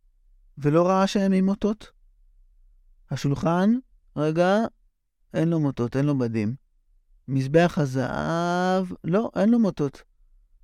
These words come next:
אז מה, ל-, למה, למה אהרון נשאר עם המוטות? טוב, אולי,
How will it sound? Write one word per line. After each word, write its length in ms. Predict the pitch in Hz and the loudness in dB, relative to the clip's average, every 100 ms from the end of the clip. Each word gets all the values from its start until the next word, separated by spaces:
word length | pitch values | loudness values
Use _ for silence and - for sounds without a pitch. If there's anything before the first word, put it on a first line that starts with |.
| _ | _
אז 140 | - 151 | -8 -2
מה, 160 | 214 - _ - | -2 -2 _ -6
ל-, 80 | 165 - | -4 -4
למה, 360 | 170 175 226 202 | -2 0 0 0
למה 260 | 185 214 | 0 4
אהרון 200 | 233 233 | 4 4
נשאר 240 | 240 247 240 | 2 2 2
עם 100 | 247 | 2
המוטות? 480 | 247 214 285 208 - _ _ _ _ _ _ _ _ _ _ - _ _ _ _ _ _ _ _ _ _ - | 0 0 0 0 -4 _ _ _ _ _ _ _ _ _ _ -20 _ _ _ _ _ _ _ _ _ _ 2
טוב, 260 | 151 110 - _ - | 2 2 -8 _ -8
אולי, 1040 | 120 113 120 175 190 147 127 127 147 135 | -4 -2 0 0 0 0 -2 -2 -2 -4